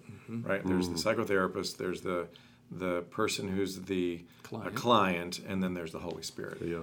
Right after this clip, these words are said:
Speaker 1: That's exactly
Speaker 2: And
Speaker 1: right. And if the,
Speaker 2: so
Speaker 1: if the Holy Spirit is our counselor, as Christ said he was,
Speaker 2: Yeah.
Speaker 1: he's also our coach.
Speaker 2: Yeah.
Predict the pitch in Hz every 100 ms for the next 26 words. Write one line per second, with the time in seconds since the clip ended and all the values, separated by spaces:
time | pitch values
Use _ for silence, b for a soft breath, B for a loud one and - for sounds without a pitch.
0 | 82 117 - 110 110 110 104 104 104 101
1 | 120 113 123 - 127 131 135 190 180 -
2 | 147 143 135 123 - 123 117 - 113 -
3 | 113 - 113 123 - 123 123 117 107 101
4 | 107 92 113 110 101 - 95 92 92 110
5 | - - - 90 -